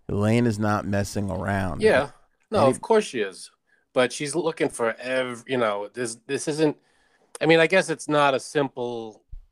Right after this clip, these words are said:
Speaker 2: y-, you know, it's a he said, she said, uh, for the most part. You know, there's not a lot, I, I can't imagine a ton of, of, like, gotcha evidence,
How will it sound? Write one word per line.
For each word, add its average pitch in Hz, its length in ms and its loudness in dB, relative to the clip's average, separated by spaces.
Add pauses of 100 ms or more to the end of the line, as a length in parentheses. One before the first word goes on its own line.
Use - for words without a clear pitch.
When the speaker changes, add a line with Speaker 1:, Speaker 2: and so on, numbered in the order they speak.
(880)
Speaker 2:
y-, - 180 -18
you 123 100 -10
know, 113 80 -6
it's 113 200 -10
a 123 60 -6
he 135 180 -6
said, 120 280 -2
she - 260 -10
said, 110 260 -2
uh, 107 200 -6 (200)
for - 100 -16
the 113 80 -4
most 127 360 2
part. 87 300 -6 (1120)
You 110 100 0
know, 110 120 2
there's 104 200 -6
not 127 140 6
a 127 40 4
lot, 123 360 4
I, 117 180 -8
I - 40 -6
can't 160 280 -4
imagine 151 360 -4
a 110 40 -12
ton 156 640 -8 (340)
of, 107 240 -6 (140)
of, 104 480 -2 (400)
like, 101 240 -6
gotcha 117 540 -4
evidence, 98 680 -6